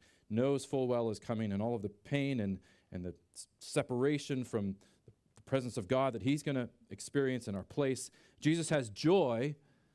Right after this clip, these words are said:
knowing what is to come. And surely part of that joy is the welcome that he was gonna offer to all of us who would come and of us living with him for all eternity.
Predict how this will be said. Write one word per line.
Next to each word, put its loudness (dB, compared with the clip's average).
knowing 2
what 2
is -4
to -10
come. -16
And -6
surely 0
part 0
of 0
that -2
joy -2
is -6
the 0
welcome 2
that 0
he 0
was -2
gonna -4
offer -4
to -2
all 0
of -2
us -2
who -8
would -8
come 0
and -2
of 0
us -2
living 0
with -2
him -2
for -2
all 0
eternity. -12